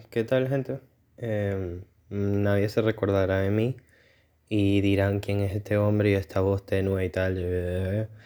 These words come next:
bueno, quería decir tenue para sentirme interesante, pero la verdad que no.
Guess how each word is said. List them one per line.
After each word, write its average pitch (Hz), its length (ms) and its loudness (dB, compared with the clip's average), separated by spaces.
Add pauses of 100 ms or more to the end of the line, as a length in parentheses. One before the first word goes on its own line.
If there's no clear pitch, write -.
(160)
bueno, 98 160 0
quería 98 240 6
decir 101 280 2
tenue 107 340 4
para 110 160 2
sentirme 98 400 -2
interesante, 98 540 0
pero 87 180 0
la 92 100 0
verdad 90 300 0
que 90 120 -6
no. 92 140 -6